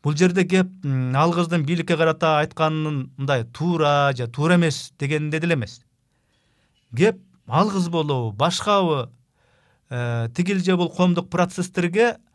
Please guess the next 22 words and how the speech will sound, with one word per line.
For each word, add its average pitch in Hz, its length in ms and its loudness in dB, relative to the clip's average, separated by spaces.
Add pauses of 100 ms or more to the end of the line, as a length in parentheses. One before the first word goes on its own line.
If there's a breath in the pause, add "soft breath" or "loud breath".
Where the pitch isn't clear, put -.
(260)
ар 202 360 4
бир 180 260 -2
жарандын 165 480 2
өзүнүн, 156 560 -2 (720)
э, 135 80 -10
көз 156 380 2
караштарынын 151 600 0
бар 160 180 2
экендигинде 143 680 -2 (640)
жана 156 460 0 (160)
ошол 135 340 -4
көз 139 300 -4
караштардын 143 840 -2 (400 loud breath)
ар 143 300 2
бири 202 320 -2 (460 soft breath)
ошол 170 560 0
айткан 165 560 0 (240)
адамдардын 147 680 0
өзүнө 156 500 0 (420)
мына 180 280 0
ошондой 190 500 0
сезилген 180 680 0